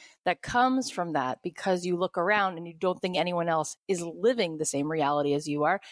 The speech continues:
So you're the only one struggling with these things, because everywhere you turn, there's all these curated images of people online having the best lunch, the best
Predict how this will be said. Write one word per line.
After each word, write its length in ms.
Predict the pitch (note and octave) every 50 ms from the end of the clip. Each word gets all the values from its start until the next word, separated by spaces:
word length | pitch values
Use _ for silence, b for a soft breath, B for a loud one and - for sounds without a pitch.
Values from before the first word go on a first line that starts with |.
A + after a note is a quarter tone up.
| B B B
So 140 | - - G#3
you're 160 | F#3 G#3 G3+
the 160 | G3 G#3 G#3 -
only 320 | G#3 G#3+ G#3 G#3 G#3 G3+
one 200 | G3 F#3+ F#3 F#3
struggling 420 | - - - F#3+ F#3+ F3+ F3 E3
with 100 | D#3+ D#3 -
these 200 | D#3+ D3+ - -
things, 260 | D3+ D3+ D#3 D#3+ D#3+
because 320 | F3 - - F#3 E3 - - _ _ F#3+
everywhere 360 | G3 F#3+ A3+ A3+ G3+ G3 F3+
you 180 | E3 D#3 D#3
turn, 420 | - - - D#4 D4+ G3+ F#3 F3+ E3+ B B B B B _
there's 140 | F#3 F#3+ G3
all 100 | G#3 G3
these 200 | F#3+ F#3 E3 -
curated 560 | - - - - A#3 A3 G#3+ G#3 F#3+ F3+ E3+ -
images 420 | A#3 A#3 A#3+ G3 D#3+ E3+ D#3+ -
of 60 | E3+ -
people 280 | - F#3 E3 E3 D#3 E3
online 340 | E3 E3+ G3 G3 F#3+ E3+
having 300 | D#3+ E3+ D#3+ D3+ E3 E3
the 80 | D#3+ D3+
best 360 | - - D#3+ D3+ - - -
lunch, 360 | G#3 A3+ A#3+ G#3+ F3 - -
the 80 | - C#3
best 260 | - C#3+ D3 - -